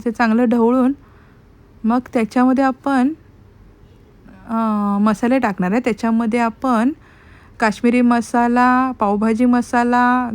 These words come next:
घ-, घरगुती मालवणी मसाला, हळद असं घातलेलं आहे आणि ते चांगलं आपण परतून घेतो आहे. त्याच्यानंतर ते थोडंसं पाणी घालून ते मसाले चांगले आपण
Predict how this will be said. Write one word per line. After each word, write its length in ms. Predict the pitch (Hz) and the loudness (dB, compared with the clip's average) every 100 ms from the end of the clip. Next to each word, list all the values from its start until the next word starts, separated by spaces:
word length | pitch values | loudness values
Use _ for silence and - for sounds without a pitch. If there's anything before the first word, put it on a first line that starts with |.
| 208 | -6
घ-, 220 | 208 202 202 | -4 -2 0
घरगुती 360 | 208 202 220 | -2 0 -2
मालवणी 380 | 233 220 220 226 | 0 0 0 0
मसाला, 680 | 233 202 226 220 233 240 247 233 | 0 -2 -4 -4 -2 -2 -4 -4
हळद 260 | 208 220 262 - - - - - - - | -4 -2 -4 -8 -20 -20 -20 -20 -20 -10
असं 220 | 220 220 247 | -8 -2 0
घातलेलं 460 | 247 190 190 190 | 0 0 -2 -2
आहे 140 | 220 339 - - - - _ - - - - - - - - - _ - - - - - | -2 -6 -12 -20 -20 -20 _ -20 -20 -20 -20 -20 -20 -20 -20 -20 _ -20 -20 -20 -20 -6
आणि 140 | 208 226 | -4 -2
ते 80 | |
चांगलं 320 | 247 247 226 285 | -2 0 2 0
आपण 220 | 285 320 | 0 -6
परतून 520 | - 247 220 269 269 | 0 -2 0 2 2
घेतो 300 | 226 170 190 | 2 -2 -6
आहे. 100 | 269 - - - - - - - - | -6 -8 -20 -20 -20 -20 -20 -16 -10
त्याच्यानंतर 380 | 214 233 240 | -4 -2 0
ते 80 | 254 247 | 0 0
थोडंसं 260 | 254 240 269 | 0 0 -2
पाणी 280 | - 233 254 | -2 0 0
घालून 220 | 269 285 | 0 -2
ते 100 | 294 | -2
मसाले 360 | 254 226 247 | -2 -2 -4
चांगले 360 | 254 262 233 247 | -2 -2 -2 -2
आपण 280 | 262 - | -4 -6